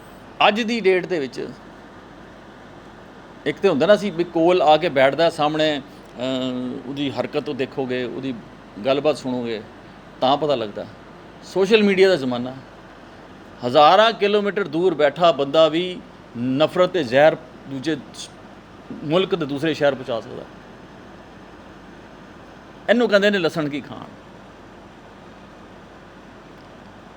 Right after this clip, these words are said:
ਹੈ ਨਾ? ਕੋਨੇ ਬੈਠੇ ਖਾਈ ਹੈ, ਕਿਸੇ ਵੀ ਕੋਨੇ ਚਲਾ ਹੋਏ ਦੁਨੀਆ ਦੇ। ਤੁਸੀਂ, ਅਸੀਂ ਦੇਖਦੇ ਹਾਂ, ਇੱਕ ਬਿਆਨ ਆਉਂਦਾ ਹੈ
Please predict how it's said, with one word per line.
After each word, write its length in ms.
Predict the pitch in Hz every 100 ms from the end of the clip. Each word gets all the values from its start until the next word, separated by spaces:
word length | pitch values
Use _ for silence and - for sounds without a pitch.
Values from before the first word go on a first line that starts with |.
| - -
ਹੈ 40 | 139
ਨਾ? 140 | 208 - - - - - - - -
ਕੋਨੇ 340 | 240 262 285
ਬੈਠੇ 340 | 262 233 233 220
ਖਾਈ 360 | 170 139 117
ਹੈ, 40 | 127 - - - - - - - - - - - -
ਕਿਸੇ 280 | 220 294
ਵੀ 120 | 311 262
ਕੋਨੇ 320 | 277 269 277
ਚਲਾ 220 | 220 208
ਹੋਏ 240 | 165 151
ਦੁਨੀਆ 320 | 160 151 151 135
ਦੇ। 120 | 117 - - - - - -
ਤੁਸੀਂ, 300 | 131 - 131
ਅਸੀਂ 140 | 160
ਦੇਖਦੇ 300 | 160 208 233
ਹਾਂ, 120 | 240 - - -
ਇੱਕ 180 | 208 202
ਬਿਆਨ 320 | 208 220 226
ਆਉਂਦਾ 280 | 208 220 226
ਹੈ 140 | 196